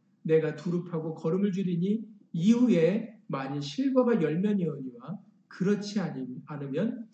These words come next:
찍어버리소서 하였다 하시니라. 그러니까는 과실이 없으면 하나님은 농부시기 때문에 열매를 구하시는 분이기 때문에 하나님의 직업이 농부이기 때문에 이 말씀을 하시는 게 아니죠. 그만, 그만, 그 농부는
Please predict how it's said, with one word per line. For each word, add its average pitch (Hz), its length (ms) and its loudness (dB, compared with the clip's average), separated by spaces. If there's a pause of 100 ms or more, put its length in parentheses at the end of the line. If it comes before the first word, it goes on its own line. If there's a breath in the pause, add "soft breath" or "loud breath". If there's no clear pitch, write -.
(140)
찍어버리소서 226 840 -2
하였다 180 380 -6
하시니라. 160 340 -10 (440 soft breath)
그러니까는 170 580 -6 (320)
과실이 202 440 -2
없으면 175 680 -2 (960)
하나님은 254 460 2
농부시기 180 580 0
때문에 147 480 -6 (420)
열매를 233 540 6
구하시는 185 480 0
분이기 147 340 -6
때문에 156 460 -8
하나님의 196 400 -2
직업이 151 400 -6
농부이기 143 440 -6
때문에 131 280 -12
이 127 100 -6
말씀을 139 340 -12
하시는 156 280 -12
게 147 80 -10
아니죠. 127 500 -14 (560 soft breath)
그만, 170 460 -2
그만, 160 500 -4
그 156 80 -6
농부는 196 680 2